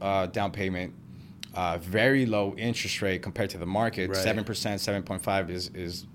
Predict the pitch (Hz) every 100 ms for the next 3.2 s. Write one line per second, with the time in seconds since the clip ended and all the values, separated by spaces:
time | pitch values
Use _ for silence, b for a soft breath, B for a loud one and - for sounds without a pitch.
0 | - - 95 95 92 107 104 110 95 90
1 | 101 101 127 113 107 95 98 101 90 90
2 | B B - 101 98 95 95 107 101 -
3 | 98 107